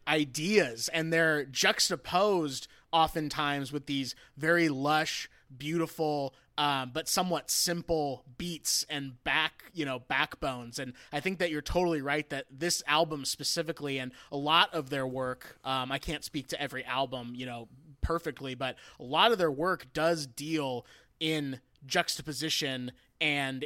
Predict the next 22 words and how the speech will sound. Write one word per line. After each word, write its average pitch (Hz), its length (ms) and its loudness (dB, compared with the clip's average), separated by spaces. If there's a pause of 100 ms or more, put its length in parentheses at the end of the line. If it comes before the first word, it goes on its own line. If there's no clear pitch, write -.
in 127 500 -4 (340)
the 156 220 -10
opposites - 640 -2
that 127 240 -4 (180)
b-, - 80 0 (140)
occur, 156 480 -2
whether 160 320 2
it's 151 160 -2
the 131 340 -6 (240)
dialectic 156 680 0
between 143 420 -6
what 135 160 -10
the 131 60 -12
music 190 480 0
sounds 180 340 0
like 180 240 0
and 156 80 -8
what 139 160 -8
the 135 60 -12
lyrics 180 440 0
sound 160 280 -2
like, 151 240 -4